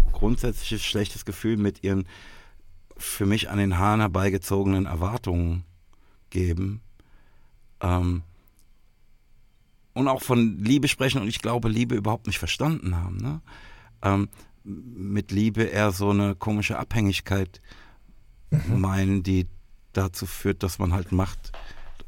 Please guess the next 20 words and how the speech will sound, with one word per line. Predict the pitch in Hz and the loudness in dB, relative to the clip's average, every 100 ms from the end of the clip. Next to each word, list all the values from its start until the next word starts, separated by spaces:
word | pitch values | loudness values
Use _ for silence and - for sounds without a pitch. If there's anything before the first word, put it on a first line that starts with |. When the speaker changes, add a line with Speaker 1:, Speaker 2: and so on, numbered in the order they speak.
| - | -6
Speaker 1:
also | 90 90 | 0 0
was | 85 92 - | 0 -4 0
sie | 92 | 2
wollen | 87 101 101 | 6 6 6
oder | 90 92 | 4 4
ihren | 92 95 | 4 4
Erwartungen | - 85 98 107 92 87 | 2 0 2 2 2 2
entspricht | 80 85 - 85 90 - - - - - - - - - - - - - | 0 -2 -4 -4 -4 -6 -12 -14 -12 -12 -12 -12 -10 -10 -12 -14 -16 -10
und | 95 90 | -2 0
so. | 85 85 92 - - - - - - - | 0 -2 -2 -6 -12 -18 -16 -14 -16 -4
Ähm, | 90 87 - | -2 0 -2
und | 82 - | -4 -2
deshalb | 87 - 82 | -2 0 -2
würde | 85 | -2
ich's | 80 - | -2 -2
gerne | 87 87 | 0 2
mit | 87 85 | 0 -2
meiner | 85 82 - - - - - - - - - - - | -2 -2 -4 -12 6 8 8 4 -4 -6 -10 -12 -2
Lieblingsband | 90 90 92 85 - 90 85 | 0 2 2 0 2 0 2
sagen | 87 87 85 85 | 0 2 2 2